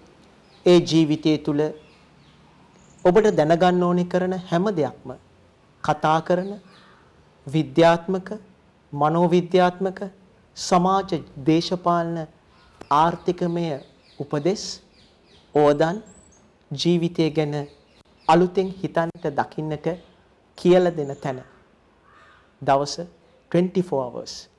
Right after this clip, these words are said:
දිගහැරෙන්නේ මෙන්න මේ ආකාරයට. ඔබ දන්නවද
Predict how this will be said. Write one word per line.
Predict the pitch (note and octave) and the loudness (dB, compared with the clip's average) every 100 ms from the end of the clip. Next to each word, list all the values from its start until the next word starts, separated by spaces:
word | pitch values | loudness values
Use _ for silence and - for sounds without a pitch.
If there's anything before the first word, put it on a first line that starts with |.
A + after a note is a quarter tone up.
| _ _ _ C3+ | _ _ _ -4
දිගහැරෙන්නේ | D#3 D#3+ E3 E3+ F3 G3 G#3+ - - _ _ _ - | 0 2 2 0 -2 -2 -6 -8 -18 _ _ _ -4
මෙන්න | E3 E3+ | 0 0
මේ | D#3+ D#3+ | 0 0
ආකාරයට. | C3 - G2+ - - - _ _ _ _ _ _ _ _ _ _ - _ _ - _ _ _ _ _ | -2 -4 -12 -12 -18 -20 _ _ _ _ _ _ _ _ _ _ -20 _ _ -20 _ _ _ _ _
ඔබ | G#3+ | 4
දන්නවද | B3 A#3+ C4+ C#4+ C4+ | 6 6 4 -2 0